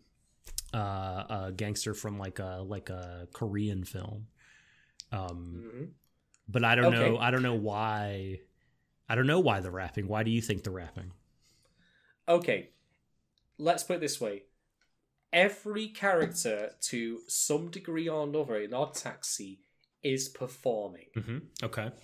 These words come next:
Speaker 2: They are presenting a version of themselves that is either exaggerated, it's histrionics,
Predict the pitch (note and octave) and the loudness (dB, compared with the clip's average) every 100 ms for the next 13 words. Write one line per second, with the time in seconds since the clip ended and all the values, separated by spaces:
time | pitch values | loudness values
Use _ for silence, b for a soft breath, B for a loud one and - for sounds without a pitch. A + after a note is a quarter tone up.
0 | - C3 B2 A#2 A2+ B2+ A2+ C3+ E3 E3 | -4 2 4 4 0 -2 0 2 2 0
1 | E3+ D3 B2+ C3+ D#3+ E3 D#3+ E3 D#3+ - | 0 0 0 0 0 0 -4 -2 -4 -2
2 | C#3 G#2+ G2 F#2+ - - b b b b | 0 0 -4 -8 -8 -10 b b b b
3 | - C3+ C3 C3+ A#2+ C3 B2+ A#2+ B2+ A#2 | -2 4 4 2 0 0 2 2 2 2
4 | A2+ A2+ - _ - C3 - C#3 C#3 C#3 | 2 -2 -6 _ -8 -4 2 2 0 0
5 | C#3+ G3 G#3 - - C3+ - A#2+ A#2 C3+ | 2 2 -2 -4 -4 -4 -4 -4 -2 -2
6 | B3 - - - | -4 -4 -4 -4